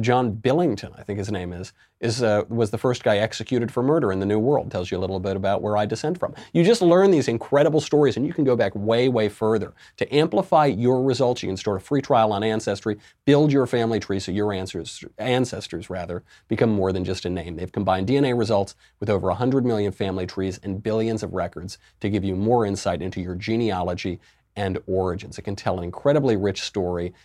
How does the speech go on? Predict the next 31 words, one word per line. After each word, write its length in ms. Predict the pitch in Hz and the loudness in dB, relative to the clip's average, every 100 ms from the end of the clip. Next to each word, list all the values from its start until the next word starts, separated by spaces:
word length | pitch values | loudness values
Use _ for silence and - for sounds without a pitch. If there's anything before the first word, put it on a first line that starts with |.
| _ | _
It 80 | 101 | -8
can 100 | 95 | -6
tell 420 | - 92 90 - - | -2 0 0 -4 -2
all 200 | 107 117 | 2 4
about 200 | 110 98 | 2 2
the 80 | |
events 440 | 98 95 95 95 - | 0 0 -2 -4 -6
that 120 | 92 | -8
shaped 360 | - 92 92 - | -4 -6 -6 -6
your, 280 | 98 92 90 | -4 -4 -6
your 200 | 104 90 | -6 -6
ancestors. 600 | 92 92 95 90 - 98 | -6 -8 -6 -8 -6 -8
It's 120 | 101 | -10
just 280 | - 156 147 - - _ | -2 -2 -2 -10 -20 _
absolutely 540 | 123 131 127 123 120 104 | 2 2 2 0 2 0
incredible. 360 | 98 107 101 | 0 0 0
It's 100 | 98 | 0
easy 160 | 131 127 | 0 0
to 80 | 113 | 0
get 140 | 104 | -2
started. 340 | - 104 104 - - | 0 0 0 -4 -4
Go 100 | - | 0
to 140 | 113 - | 2 4
ancestry 640 | 160 170 165 151 170 151 - | 2 4 2 4 4 4 2
dot 280 | 123 135 - | 4 4 4
com 320 | 117 98 95 - _ | 0 0 -2 -10 _
slash 460 | - 131 127 131 | 0 2 2 0
podcast 680 | - 160 185 - 82 76 - - _ - | 0 4 4 2 -4 -4 -14 -20 _ -2
today 480 | 120 135 123 87 85 | 2 4 4 2 -4
for 160 | - | -6
twenty 500 | 101 - 120 117 127 | -6 -2 0 0 -2